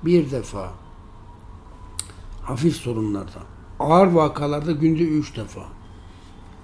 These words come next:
Her türlü tiroid rahatsızlığına karşı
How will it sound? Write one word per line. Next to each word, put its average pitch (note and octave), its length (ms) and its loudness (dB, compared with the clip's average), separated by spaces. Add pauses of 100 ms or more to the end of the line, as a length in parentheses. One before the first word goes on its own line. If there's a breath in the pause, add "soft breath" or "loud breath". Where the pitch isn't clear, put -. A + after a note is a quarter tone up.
(720)
Her A3+ 380 8
türlü E3 420 8
tiroid F#3 520 10
rahatsızlığına D3 640 2
karşı F#3+ 680 2